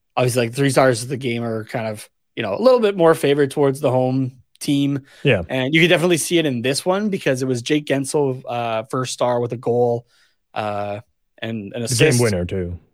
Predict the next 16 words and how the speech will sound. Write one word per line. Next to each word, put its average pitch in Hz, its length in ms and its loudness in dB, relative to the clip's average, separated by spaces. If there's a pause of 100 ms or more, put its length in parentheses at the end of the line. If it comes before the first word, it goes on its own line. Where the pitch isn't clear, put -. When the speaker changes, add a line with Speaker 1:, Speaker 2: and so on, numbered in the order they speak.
Speaker 2:
So. 98 200 -18 (640)
Speaker 1:
Yeah, 139 220 4
that 120 120 0
too. 113 200 -6 (180)
Uh, 120 580 0 (920)
Zegras 143 480 -2
was 131 120 -4
the 117 80 -8
third 170 320 2
star 127 380 2
with 123 380 -4 (100)
a 120 60 -6
goal 117 380 0
and 110 340 -8
an 117 80 -8
assist. 123 420 -4